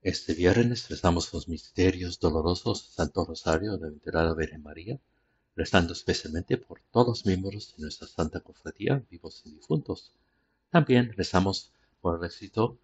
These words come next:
de el Rosary Pilgrimage aquí en Washington, D C, que va a ocurrir mañana. En el nombre del Padre, del Hijo y del Espíritu Santo. Amén.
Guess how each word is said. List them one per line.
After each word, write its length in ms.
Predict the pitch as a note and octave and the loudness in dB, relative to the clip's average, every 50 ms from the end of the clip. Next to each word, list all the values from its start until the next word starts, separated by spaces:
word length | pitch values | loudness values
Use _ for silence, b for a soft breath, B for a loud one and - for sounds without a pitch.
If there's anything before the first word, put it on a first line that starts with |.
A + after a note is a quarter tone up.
| _ _ _ _ | _ _ _ _
de 380 | - E2+ E2+ D#2+ D2+ D#2 D#2 - _ _ _ _ _ - | -2 -2 0 0 -2 -4 -8 -14 _ _ _ _ _ -16
el 200 | E2+ D#2+ D#2 D#2 | -14 -14 -12 -10
Rosary 360 | F2+ F2+ - G2 F2+ F2 F2 | -8 -8 -4 -4 -4 -4 -4
Pilgrimage 760 | - _ - F#2+ F2 E2 F2+ E2+ D#2+ D#2 D#2 - - _ _ _ _ _ _ _ _ _ | -6 _ -2 0 0 0 -2 -6 -12 -14 -16 -18 -20 _ _ _ _ _ _ _ _ _
aquí 400 | _ _ _ - G#2+ A2+ C3 A#2 | _ _ _ -10 -10 -10 -8 -8
en 120 | F2+ E2 D#2+ | -8 -6 -4
Washington, 600 | E2 E2 E2 - - _ _ - E2 D2 D2 D2 | -2 -4 -4 -6 -10 _ _ -16 -14 -14 -14 -16
D 100 | D2+ - | -20 -20
C, 380 | _ - - A2 A#2+ C#3+ D#3+ - _ _ _ _ _ _ _ | _ -10 -8 -6 -6 -6 -8 -14 _ _ _ _ _ _ _
que 180 | - F2+ D#2+ D#2+ | -4 -4 -2 2
va 120 | E2 E2 | 2 2
a 20 | E2 | 0
ocurrir 500 | - - F2+ D#2 D#2+ E2 D#2+ D#2+ - - - | 0 -2 -6 -4 -2 -2 -2 -2 -2 -6 -6
mañana. 520 | D#2+ D2 D#2 F2 A2 B2 A2 G#2 - _ _ _ _ _ _ _ _ _ _ _ _ _ _ _ _ _ _ _ _ _ _ _ _ _ - | -6 -4 0 2 2 2 2 -2 -6 _ _ _ _ _ _ _ _ _ _ _ _ _ _ _ _ _ _ _ _ _ _ _ _ _ 0
En 140 | G2 G#2+ G#2 | 2 4 6
el 80 | G2+ | 6
nombre 280 | A2 A2+ A2+ A#2 A#2 A2 | 6 6 6 8 6 6
del 100 | G#2+ - | 4 4
Padre, 440 | - G#2 A2 B2 C3+ C#3+ C#3+ D3+ C#3+ | 4 6 6 6 6 4 4 4 2
del 120 | C3 C3+ | 2 2
Hijo 300 | C3+ C3 - - C#3+ C#3 | 0 -4 -6 -8 -12 -10
y 20 | |
del 140 | - C3 A#2+ | -6 -6 -6
Espíritu 500 | A2+ - _ - B2 A#2+ A#2+ - B2 A#2+ | -6 -2 _ 2 2 2 0 -4 -6 -6
Santo. 560 | - - - G#2+ G#2+ G#2+ G#2 - _ - - _ _ _ _ _ _ _ _ _ _ _ _ _ | -4 2 4 4 4 2 0 -8 _ -20 -20 _ _ _ _ _ _ _ _ _ _ _ _ _
Amén. 440 | _ - E2+ F#2 G#2 G2+ G2+ F2 | _ -20 _ -16 -16 -16 -18 -20